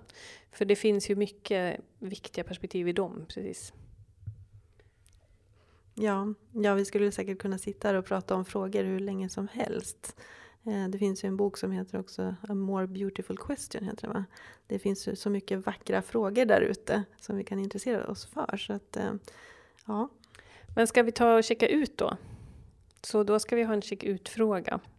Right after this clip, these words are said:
Speaker 1: Då, nu kom jag på en, så då tar jag den. Hur ska du hålla, liksom, ditt frågande vid liv framöver?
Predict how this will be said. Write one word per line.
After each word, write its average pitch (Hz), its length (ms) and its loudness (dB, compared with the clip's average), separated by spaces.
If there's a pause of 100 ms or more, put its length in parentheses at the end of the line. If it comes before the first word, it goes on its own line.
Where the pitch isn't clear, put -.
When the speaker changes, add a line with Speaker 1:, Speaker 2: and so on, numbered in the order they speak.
(880)
Speaker 1:
Då, 208 240 8 (200)
nu 208 180 4
kom 214 140 6
jag 208 100 8
på 196 200 4
en, - 180 -2
så - 100 -6
då 185 100 0
tar 185 220 2
jag - 120 0
den. 214 260 2
Hur 247 340 10
ska - 300 6
du 247 480 8 (1400)
hålla, 185 800 6
liksom, 185 500 -2
ditt - 580 -6 (500)
frågande 190 1160 4
vid 208 220 2
liv 233 500 0
framöver? 208 600 0